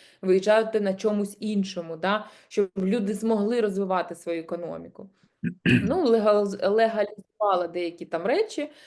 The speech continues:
Speaker 1: тобто вона, ну, як трошки виступала за такі, м, щоб все за-, з-, е,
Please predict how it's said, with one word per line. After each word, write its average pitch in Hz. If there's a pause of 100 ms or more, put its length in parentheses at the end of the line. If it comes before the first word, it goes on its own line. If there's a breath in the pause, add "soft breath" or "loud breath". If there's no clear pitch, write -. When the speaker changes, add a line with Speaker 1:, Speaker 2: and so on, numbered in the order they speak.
(140 soft breath)
Speaker 1:
тобто 202
вона, 285 (140)
ну, 311
як 247
трошки 262
виступала 226
за 185
такі, 196 (400 loud breath)
м, 190
щоб 208
все 240
за-, 190
з-, 180
е, 175